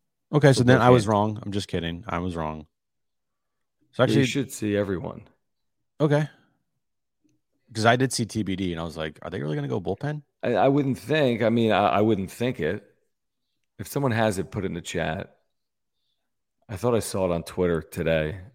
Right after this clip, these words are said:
Speaker 2: and I just kinda scrolled over it.
Speaker 1: It'd be awesome if they just threw Snell and Musgrove on Saturday <laughs> versus the Phillies.
Speaker 2: I think they'll throw Snell and Musgrove in the series.
Speaker 1: Yeah.
Speaker 2: That's the
Speaker 1: Also,
Speaker 2: thing with this starting pitching, man. This starting pitching's so good that,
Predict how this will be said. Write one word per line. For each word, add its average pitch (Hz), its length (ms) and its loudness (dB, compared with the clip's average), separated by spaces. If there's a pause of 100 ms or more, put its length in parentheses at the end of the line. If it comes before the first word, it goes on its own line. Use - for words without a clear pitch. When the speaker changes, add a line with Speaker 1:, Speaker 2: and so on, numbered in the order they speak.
(100)
Speaker 2:
and 104 100 -10
I 90 40 -4
just 87 220 -8
kinda 85 140 -6
scrolled 85 320 -2
over 80 320 -2
it. 76 40 -6
Speaker 1:
It'd - 300 -18
be 101 100 -8
awesome 87 280 -4
if 80 40 -10
they 85 120 -2
just 80 200 -10
threw 80 380 -4 (120)
Snell 80 360 -6
and 78 80 -8
Musgrove 80 380 -2
on 78 100 -6
Saturday 78 460 -4 (420)
<laughs> - 420 -20
versus 85 180 -6
the - 80 -14
Phillies. - 460 -12 (840)
Speaker 2:
I 110 160 0
think 147 220 0
they'll 113 120 2
throw - 440 -2
Snell 95 340 0
and 87 100 2
Musgrove 90 320 -2
in 80 80 -4
the 73 80 -6
series. 80 720 -2
Speaker 1:
Yeah. 82 320 -6 (380)
Speaker 2:
That's 147 180 8
the 113 80 6
Speaker 1:
Also, 95 80 6
Speaker 2:
thing - 100 4
with 139 100 -4
this 156 120 -2
starting 156 260 -2
pitching, - 320 -4
man. 78 160 -4
This 90 100 -2
starting 156 240 -6
pitching's 117 300 -6
so 123 260 0
good 95 440 -2
that, 78 300 -8